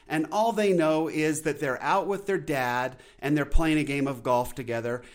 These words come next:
They're enjoying the sunshine, they're enjoying the different grasses, they're enjoying putting, they're enjoying learning a, a new skill that their dad loves, and they get to just be with their dad. And then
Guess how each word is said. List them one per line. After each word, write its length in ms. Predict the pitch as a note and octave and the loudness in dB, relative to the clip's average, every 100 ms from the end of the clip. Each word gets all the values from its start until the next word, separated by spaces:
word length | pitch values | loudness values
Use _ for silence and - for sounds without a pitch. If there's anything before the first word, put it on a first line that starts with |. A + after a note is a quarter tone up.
| - | -12
They're 160 | - C3+ | -6 -2
enjoying 520 | C3+ A#2+ D#3+ F3 F3+ | -2 0 4 4 4
the 60 | E3 | 2
sunshine, 640 | - E3+ D#3+ D#3 D#3 D3+ | 0 2 0 0 -2 0
they're 140 | C#3 B2+ | 2 2
enjoying 600 | B2+ A#2+ - E3 E3+ D#3+ | 0 -2 0 4 6 4
the 100 | D3 | 0
different 440 | D3+ D#3 D3 - | -2 -2 -6 -2
grasses, 500 | D3+ D#3+ D#3 D#3 C3 | 2 2 2 -2 -2
they're 140 | C3+ | -2
enjoying 520 | C3 B2 D#3 E3 D#3+ D#3+ | -2 -2 2 4 2 0
putting, 480 | - F3 D#3 C#3 | -2 0 0 -2
they're 140 | B2+ C3+ | -2 -4
enjoying 420 | C3 E3 F3 D3+ | -4 0 4 4
learning 400 | C#3+ D#3+ F3 D#3 | 4 4 4 4
a, 180 | C#3+ B2+ - - - _ _ _ - | 2 -2 -10 -20 -20 _ _ _ -2
a 100 | C3+ | 2
new 460 | D3 F3 G#3 G#3+ | 4 4 4 2
skill 720 | - - - G3 E3+ C#3+ D3+ | 2 0 2 4 4 4 2
that 180 | D3+ C#3+ | 0 -2
their 140 | D3+ D3 | -2 0
dad 400 | E3 F3+ F3+ D3+ | 0 0 0 0
loves, 580 | C#3+ C3+ C3+ E3+ - - | 2 2 0 -2 -6 -4
and 160 | D#3 D#3 | -2 0
they 80 | |
get 180 | D3+ F3 | -2 -6
to 100 | D#3 | -6
just 240 | D3+ D#3 - | -6 -4 0
be 120 | D3 | 0
with 180 | C#3+ D3 | 0 -4
their 120 | D3 | -4
dad. 440 | D#3 D3 A2+ G#2 - - - _ | -4 -4 -4 -8 -14 -20 -20 _
And 160 | D3+ E3 | -2 2
then 220 | E3+ E3 | 2 0